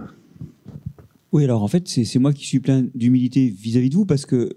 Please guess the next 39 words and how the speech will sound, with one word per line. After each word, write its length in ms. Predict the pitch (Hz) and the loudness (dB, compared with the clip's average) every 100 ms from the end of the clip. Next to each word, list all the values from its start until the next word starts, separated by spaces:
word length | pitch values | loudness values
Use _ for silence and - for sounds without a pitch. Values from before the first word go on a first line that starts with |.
| - | -10
c'est 280 | - - | -6 -2
pas 200 | 135 147 | 0 2
les 340 | 135 113 107 113 | 2 2 0 0
éléments 220 | 117 120 | 0 0
généraux, 760 | 107 117 113 123 127 110 - - | 0 0 2 2 0 0 -4 -6
euh, 40 | - | -2
que, 180 | 117 | -2
que 140 | - 120 | 0 -2
j'ai 160 | 107 | 0
proposés 420 | 113 113 110 147 190 | -2 -2 0 0 0
qui 80 | |
sont 120 | - 120 | 0 0
des 120 | 110 | 0
cadres 380 | 135 113 110 104 | 0 0 0 0
de, 260 | 101 98 | 2 0
de 120 | 92 | 0
compréhension 560 | 98 107 98 110 104 147 | 0 -2 0 0 2 0
qui 160 | 139 - | -2 -2
permettent 280 | 107 113 | 0 0
vraiment 220 | 110 104 110 | 0 0 -2
de 60 | |
prendre 180 | 104 110 | -2 0
les 80 | 107 | 0
choses 240 | - 98 | 0 0
en 80 | 113 | 2
main. 220 | 135 170 - - - _ | 2 0 -4 -16 -20 _
C'est 320 | - - 120 | -10 -2 0
quand 200 | 101 117 | 2 0
justement 400 | 110 110 - 127 | 0 -2 0 2
le, 220 | 135 110 98 | 2 2 0
le 80 | |
citoyen, 380 | 104 - - 127 | -2 -2 0 0
le 80 | 123 | 0
politique 420 | - 110 - 143 | 0 -2 -2 -4
se, 180 | - - 104 95 - | -4 -2 2 2 0
le 140 | - 98 | -2 -4
prend 240 | - 131 | -2 0
en 60 | 120 | 2
main. 180 | 120 | 0